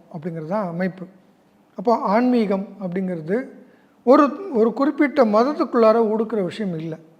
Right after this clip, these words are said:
அப்படி தான் ஜோதிடமும். ஜோதிடம் வந்து ஆன்ம வளர்ச்சிக்கு உதவி செய்தா கட்டாயமா உதவி செய்யுது. அதை பத்தி தான் இந்த வீடியோல கொஞ்சம் பேச போறோம். மதங்களை கடந்து ஒரு வளர்ச்சி, ஆன்ம வளர்ச்சி அப்படிங்கிறது.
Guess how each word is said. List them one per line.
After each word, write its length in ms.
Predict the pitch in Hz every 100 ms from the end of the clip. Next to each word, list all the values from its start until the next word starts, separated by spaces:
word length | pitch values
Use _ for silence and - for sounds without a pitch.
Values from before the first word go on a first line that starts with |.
| _ _ _ _
அப்படி 320 | - 220 254 214
தான் 200 | 220 180
ஜோதிடமும். 460 | 180 180 170 147 - _ _ _ _ _ _ _ 196
ஜோதிடம் 460 | 254 311 247 208 190
வந்து 220 | 190 269 294 - - _ - 196
ஆன்ம 220 | 285 285 226
வளர்ச்சிக்கு 380 | 220 220 226 196 190
உதவி 200 | 226 220
செய்தா 240 | 190 175 208 -
கட்டாயமா 320 | 170 196 202 196
உதவி 160 | 175 170 156
செய்யுது. 240 | 143 139 _ _ _ _ _ _ _ _ _
அதை 200 | 208 220
பத்தி 220 | 196 185 190
தான் 140 | 233 185 165 - - -
இந்த 140 | 226 240 208
வீடியோல 300 | 196 185 190
கொஞ்சம் 220 | 170 151
பேச 120 | 175 175 165
போறோம். 220 | 156 - _ _ _ _ 220
மதங்களை 500 | 254 339 349 302 277 233
கடந்து 380 | 226 254 240 320 - - - _ _ _ _ _
ஒரு 220 | 220 240 226
வளர்ச்சி, 380 | 196 208 202 208 - - - _
ஆன்ம 320 | - 208 202
வளர்ச்சி 380 | 185 165 160 - 160
அப்படிங்கிறது. 360 | 160 160 139